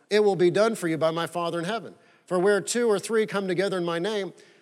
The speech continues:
there am I with them. You know, in our home, there are seven of us, so the Lord's there all the time. I don't know what he thinks about, you know, all the time, but he's there, amen.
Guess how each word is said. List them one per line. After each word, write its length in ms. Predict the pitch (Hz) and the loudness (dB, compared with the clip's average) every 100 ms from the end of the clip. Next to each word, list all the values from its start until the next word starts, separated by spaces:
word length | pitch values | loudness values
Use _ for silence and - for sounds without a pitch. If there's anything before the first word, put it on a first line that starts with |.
| _ | _
there 260 | - 208 208 | -2 2 2
am 100 | 185 | 0
I 240 | 185 180 | -2 -2
with 340 | 165 226 233 - | 2 2 2 -2
them. 200 | 147 90 _ _ _ _ _ _ _ _ _ _ - | -8 -10 _ _ _ _ _ _ _ _ _ _ -12
You 80 | 156 | -6
know, 60 | |
in 40 | 165 | -2
our 200 | 233 220 | -2 -2
home, 280 | 202 196 | -4 -4
there 200 | 175 190 | -2 -2
are 260 | 185 175 180 | -2 -2 0
seven 380 | - 190 190 165 | 0 2 2 0
of 120 | 120 | -4
us, 160 | 104 - | -6 -8
so 160 | 185 | -6
the 80 | 185 | -4
Lord's 300 | 202 226 160 | -2 -2 -2
there 220 | 190 170 | -2 -2
all 120 | 151 | -2
the 80 | 151 | -6
time. 360 | 139 143 123 98 _ _ _ _ - - - - - - - - | -10 -10 -12 -14 _ _ _ _ -20 -20 -20 -20 -20 -20 -20 -8
I 60 | |
don't 100 | 160 | -2
know 80 | 214 | 2
what 100 | 220 | 4
he 80 | 208 | 4
thinks 300 | - 233 208 | 2 -2 -2
about, 420 | 175 180 185 180 | 0 2 0 0
you 80 | 202 | 0
know, 380 | 185 175 165 147 - _ _ _ _ _ _ _ _ _ | 2 2 -2 -8 -20 _ _ _ _ _ _ _ _ _
all 100 | 147 | -4
the 60 | 165 | -4
time, 380 | - 180 165 151 | -2 -2 -2 -4
but 220 | 165 180 | -4 -2
he's 280 | 185 254 208 | 2 2 4
there, 240 | 240 190 | 4 6
amen. 600 | 160 214 247 269 208 123 | 6 4 4 4 2 -4